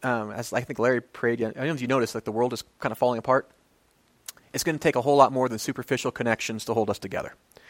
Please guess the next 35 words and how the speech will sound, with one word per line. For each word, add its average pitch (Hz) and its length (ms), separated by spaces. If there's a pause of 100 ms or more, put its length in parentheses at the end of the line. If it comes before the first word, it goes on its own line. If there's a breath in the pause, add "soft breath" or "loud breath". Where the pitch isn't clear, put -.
(540 loud breath)
And 120 80
so 165 160
we're 180 60
gonna 220 160
go 196 180
spend 180 220
the 160 60
next 156 180
three 151 160
weeks, 139 240
we're 123 60
gonna 120 80
go 156 120
into 165 120
God's 127 300
Word, 113 240
we're 120 120
gonna 120 100
look 147 160
at 135 80
how 147 220
do 170 80
we 147 100
really 123 400
connect, 113 340
how 139 120
we 165 80
find 143 260
those 131 140
deep - 200
connections 113 560
in 110 80
a 107 60
superficial 113 640
age, 104 140